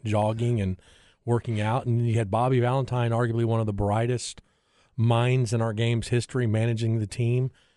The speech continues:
And then you go around the room, Julio Franco, Juan Gonzalez, Ruben Sierra, Jose Canseco, Pudge Rodriguez, Rafael Palmeiro, Nolan Ryan, Goose Gossage. It was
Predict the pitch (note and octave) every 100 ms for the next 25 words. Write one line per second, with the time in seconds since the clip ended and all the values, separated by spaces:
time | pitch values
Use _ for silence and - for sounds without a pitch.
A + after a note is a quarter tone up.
0 | _ _ - B2+ E3+ D#3 D#3 D#3+ D3 D3
1 | C#3+ D3 D#3+ B2+ G2 C#3 C#3 C3 - C3
2 | C#3+ A2+ G2 A2+ C3+ B2 A#2+ B2 B2+ A2
3 | G2 A#2+ C3+ B2 - B2 C3 A2+ F#2+ B2
4 | C3 A#2 A2 - B2 B2 G#2 F#2+ - -
5 | - _ - C#3 C3 B2 A#2+ C3 G#2+ F#2+
6 | G2 C3+ C3+ B2 A2+ A#2+ A#2+ A#2 F#2+ A2+
7 | C3+ B2 A#2+ B2 G#2 F#2 A#2+ C#3+ - B2
8 | B2 - D#2+ - _ _ _ _ - C#3+
9 | C#3+ C#3+ C3+ A#2 -